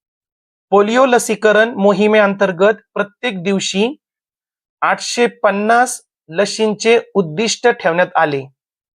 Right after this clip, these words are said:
आठशे पन्नास. पंधरा दिवसात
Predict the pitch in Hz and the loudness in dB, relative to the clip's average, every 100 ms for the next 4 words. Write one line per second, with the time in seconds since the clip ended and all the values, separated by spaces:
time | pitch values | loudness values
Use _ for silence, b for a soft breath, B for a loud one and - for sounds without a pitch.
0 | _ - - - 180 - 151 139 127 - | _ -4 -4 -2 -4 -2 -2 -4 -8 -10
1 | - _ _ _ _ _ _ _ _ _ | -14 _ _ _ _ _ _ _ _ _
2 | _ _ _ _ _ _ _ - 202 214 | _ _ _ _ _ _ _ -2 0 4
3 | 254 226 226 226 226 | 2 2 0 0 2